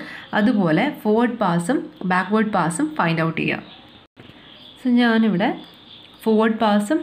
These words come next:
backward പാസും കണ്ടുപിടിച്ചിട്ടുണ്ട്. So നമ്മുടെ ക്വസ്റ്റ്യൻ ഒന്ന് നോക്കിക്കേ, നമ്മൾ നെറ്റ്വർക്ക് ഡയഗ്രം വരച്ചു. ഓക്കെ, ഫോർവേഡ് പാസും ബാക്ക്വേർഡ് പാസും ചെയ്തു. ഇനി നമുക്ക് സെക്കൻഡ് വൺ, ഫ്രീ ഫ്ലോട്ട്, ടോട്ടൽ ഫ്ലോട്ട്, ഇൻഡിപെൻഡന്റ് ഫ്ലോട്ട് ആണ് കണ്ടുപിടിക്കേണ്ടത്. So ഇത്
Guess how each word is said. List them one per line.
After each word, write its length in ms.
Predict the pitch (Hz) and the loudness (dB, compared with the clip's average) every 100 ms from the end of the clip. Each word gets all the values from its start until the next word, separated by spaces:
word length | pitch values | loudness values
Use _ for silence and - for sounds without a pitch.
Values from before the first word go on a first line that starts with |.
| 220 180 | -2 -2
backward 440 | 185 185 220 220 208 | -2 0 0 0 0
പാസും 300 | 170 175 254 | 0 0 0
കണ്ടുപിടിച്ചിട്ടുണ്ട്. 760 | 190 170 175 170 180 156 147 151 - - - - - | 0 2 2 0 -2 -4 -4 -4 -10 -18 -20 -16 -2
So 120 | 247 | 0
നമ്മുടെ 200 | 240 240 | 2 2
ക്വസ്റ്റ്യൻ 320 | 233 214 240 226 | 0 0 0 2
ഒന്ന് 100 | 214 202 | 4 4
നോക്കിക്കേ, 380 | 185 190 175 185 180 - - - 208 | 2 -2 -2 -2 -4 -10 -20 -14 -6
നമ്മൾ 160 | 196 196 | -2 -2
നെറ്റ്വർക്ക് 440 | 185 170 202 196 180 | -2 -2 -2 0 0
ഡയഗ്രം 400 | 170 165 170 180 165 | 0 0 0 2 0
വരച്ചു. 340 | 143 135 - 330 - - - - - - - | 0 -4 -4 -4 -6 -16 -18 -18 -20 -14 -8
ഓക്കെ, 180 | 185 262 302 - - - - | -4 -2 -4 -6 -18 -20 -6
ഫോർവേഡ് 280 | 202 202 208 208 | 0 0 0 0
പാസും 340 | 190 190 302 - - | 0 0 -2 -2 -2
ബാക്ക്വേർഡ് 380 | 180 180 190 196 175 | -2 0 -2 0 -2
പാസും 280 | 170 - - | 0 -2 -2
ചെയ്തു. 240 | 160 151 - - - - - - - - 247 | -2 -4 -8 -14 -20 -20 -20 -20 -20 -6 0
ഇനി 100 | 262 220 | 2 2
നമുക്ക് 220 | 196 226 226 | 0 -2 -2
സെക്കൻഡ് 320 | 202 202 196 175 | -2 0 0 0
വൺ, 100 | 170 - | 0 -4
ഫ്രീ 120 | 196 202 202 | 0 0 0
ഫ്ലോട്ട്, 240 | 214 240 - | -2 -2 0
ടോട്ടൽ 280 | 185 175 196 202 | 0 0 -2 -4
ഫ്ലോട്ട്, 220 | 220 262 - 208 | -4 -4 0 2
ഇൻഡിപെൻഡന്റ് 460 | 208 220 208 196 - | 4 2 -2 -4 -4
ഫ്ലോട്ട് 200 | 180 175 | -4 -4
ആണ് 80 | 202 220 | -4 -2
കണ്ടുപിടിക്കേണ്ടത്. 640 | 180 175 165 165 165 175 - - - - - | 0 0 -2 -6 -6 -8 -10 -14 -20 -20 -10
So 60 | 285 | -4
ഇത് 80 | 285 | -2